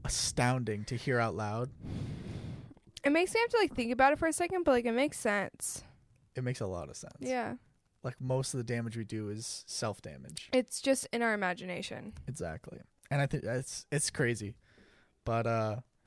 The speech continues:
Speaker 1: yeah, yeah, I saw the time. I, I got the, got the recording of it
Speaker 2: Oh,
Speaker 1: right
Speaker 2: nice,
Speaker 1: here.
Speaker 2: nice.
Speaker 1: So, uh, but yeah, guys, I think, uh, is that, are we gonna wrap it up right here?
Speaker 2: I think, I mean,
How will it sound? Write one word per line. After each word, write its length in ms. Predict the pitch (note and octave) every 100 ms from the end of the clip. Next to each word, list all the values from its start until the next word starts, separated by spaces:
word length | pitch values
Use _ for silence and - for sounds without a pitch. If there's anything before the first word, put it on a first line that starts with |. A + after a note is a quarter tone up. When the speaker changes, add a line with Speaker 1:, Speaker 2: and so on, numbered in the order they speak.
| _ _
Speaker 1:
yeah, 240 | B2+ B2+ A2+ -
yeah, 180 | C3+ B2
I 100 | B2
saw 220 | - B2
the 100 | A#2+
time. 400 | - C3 A#2+ A#2+
I, 240 | A#2+ C#3+ B2
I 60 |
got 180 | C#3+ C3
the, 280 | C3 A#2 A#2+
got 160 | - A#2+
the 80 | B2+
recording 460 | A#2 - C3+ B2+
of 100 | B2+
it 80 | B2+
Speaker 2:
Oh, 60 | F#4
Speaker 1:
right 100 | G4
Speaker 2:
nice, 320 | A4 E4 -
Speaker 1:
here. 120 | A#2+ E4
Speaker 2:
nice. 120 | F#4
Speaker 1:
So, 200 | A#2 A#2
uh, 200 | A#2 A2 - - - - - - _
but 180 | E3+ E3
yeah, 180 | D#3 C#3+
guys, 280 | C#3+ C#3+ C#3
I 80 |
think, 420 | C3 F3+ F#3 F#3 F3
uh, 380 | D#3+ D#3 D3+ -
is 160 | D3+
that, 180 | D3+ D#3
are 80 | E3+
we 120 | E3
gonna 200 | E3+ D3+
wrap 300 | D#3 E3 D#3+
it 80 | E3+
up 180 | F3+ E3
right 240 | E3 F3+
here? 300 | F#3+ F#3+ A#3+
Speaker 2:
I 80 | F4
think, 260 | A4 A#4 - -
I 120 | G4
mean, 280 | G#4+ A4